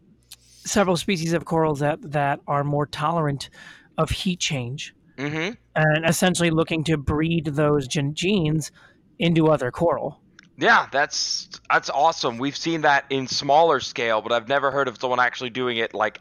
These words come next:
Speaker 2: actually focusing on that. That's, that's awesome. I'm happy. This is happy news. This is a happy news
Speaker 1: Well,
Speaker 2: section.
Speaker 1: yeah.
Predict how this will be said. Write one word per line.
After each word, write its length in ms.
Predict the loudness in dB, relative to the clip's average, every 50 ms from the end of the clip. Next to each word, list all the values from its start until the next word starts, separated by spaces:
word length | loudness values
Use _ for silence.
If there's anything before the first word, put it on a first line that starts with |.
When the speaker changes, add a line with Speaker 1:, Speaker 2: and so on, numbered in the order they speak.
| 0
Speaker 2:
actually 460 | 0 0 0 0 -6 -8 -8 -8 -8 -10 _ _ _ -20 -8
focusing 560 | -2 -2 0 0 -2 -6 -10 -8 -6 -4 -2
on 180 | -2 -2 -2 -2
that. 120 | -4 -2
That's, 500 | 0 2 2 2 0 -4 -6 -10 -12 -12 -14 -18 -20 -20 -20 -20 -20 -20 -20 _ -20 -20 _ _ _
that's 200 | -2 -2 0 0
awesome. 420 | -2 -2 -2 -4 -6 -8 -10 -8 -4 -2
I'm 160 | -2 -2 0
happy. 340 | 2 2 2 2 0 -4 -2
This 220 | -2 -2 0 0
is 80 | -4 -4
happy 400 | 0 2 2 2 2 0 -4 -4
news. 300 | -4 -4 -4 -4 -4 -6
This 120 | -6 -2
is 60 | 0
a 100 | 0 0
happy 440 | 0 0 0 0 0 0 0 -2 2
news 80 | 4 6
Speaker 1:
Well, 220 | 6 6 6 4 0
Speaker 2:
section. 360 | -4 -6 -8 -8 -10 -8 -4 2
Speaker 1:
yeah. 180 | 4 4 4